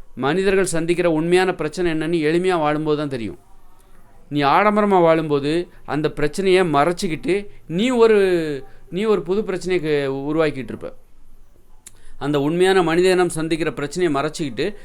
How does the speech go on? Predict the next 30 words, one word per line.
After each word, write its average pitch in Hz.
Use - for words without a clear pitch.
நீ 175
ஒரு 208
புது 180
பிரச்சனையை 175
உண்டாக்கும் 147
போது, 143
அதனால 170
இங்க 180
நிறைய 147
பேர் 127
பாதிக்கப்படுவாங்க. 98
இங்க 156
ஒ-, 127
இங்க 143
மனிதர்கள் 170
காம 156
உணர்ச்சி 170
அடக்கணும் 170
அப்படிங்கிற 160
பிரச்சனையில 160
இருக்காங்க. 131
ஏன் 123
அந்த 165
காமம் 147
இது 139
வருது? 135
சில 147
டைம்ல 151
ஏன் 151
வந்து 143